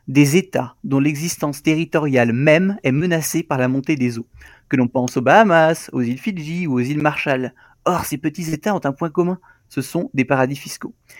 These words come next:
Et ils auraient tout à fait intérêt à accepter une réforme globale de la taxation si celle-ci servirait à alimenter des transferts de revenus en leur faveur. Selon le rapport, en plus de s'attaquer à la fraude et à l'abus fiscal,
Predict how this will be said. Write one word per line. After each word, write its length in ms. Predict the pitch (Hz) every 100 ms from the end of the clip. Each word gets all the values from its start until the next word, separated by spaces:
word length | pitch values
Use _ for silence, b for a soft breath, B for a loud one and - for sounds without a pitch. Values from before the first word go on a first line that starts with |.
| b
Et 100 | 151
ils 180 | 170 156
auraient 200 | 180 190
tout 140 | 254 233
à 80 | 208
fait 220 | - 233
intérêt 440 | 170 - 165 196
à 60 | 143
accepter 440 | 139 - - 208
une 120 | 170
réforme 500 | 127 165 - 143 123
globale 440 | 123 196 160 135 127
de 80 | 170
la 100 | 165
taxation 560 | 160 - 135 - 190 b b -
si 160 | 165
celle-ci 400 | - 196 190 202
servirait 480 | 214 156 135 131 165
à 80 | 135
alimenter 540 | 131 156 196 147 185
des 100 | 147
transferts 460 | - 147 - 175 151
de 80 | 127
revenus 340 | 120 120 156
en 60 | 135
leur 160 | 127
faveur. 440 | 139 127 127 110 _ _ _ _
Selon 260 | - 156 156
le 100 | 143
rapport, 480 | 131 139 233 247 180
en 80 |
plus 360 | 165 247 262 202
de 80 | 156
s'attaquer 420 | 151 151 147 165
à 20 |
la 80 | 131
fraude 380 | - 208 202 127
et 80 | 120
à 40 |
l'abus 200 | 120 139
fiscal, 480 | 147 143 190 233